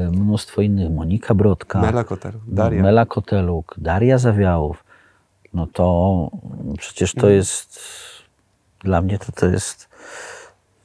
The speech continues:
Speaker 1: równie istotne, jeśli nie
Speaker 2: Tak.
Speaker 1: istotniejsze.
Speaker 2: Nierozłączna, nierozłączny element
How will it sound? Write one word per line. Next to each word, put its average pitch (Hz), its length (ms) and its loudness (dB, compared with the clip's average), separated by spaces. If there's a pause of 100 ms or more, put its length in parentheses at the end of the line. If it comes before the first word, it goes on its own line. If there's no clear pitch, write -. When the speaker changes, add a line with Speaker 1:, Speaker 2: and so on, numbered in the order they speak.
(160)
Speaker 1:
równie 98 480 4
istotne, - 400 -2
jeśli 95 220 0
nie 98 140 4
Speaker 2:
Tak. - 80 2
Speaker 1:
istotniejsze. - 540 -2 (160)
Speaker 2:
Nierozłączna, 147 800 4 (100)
nierozłączny 139 480 2
element 139 540 4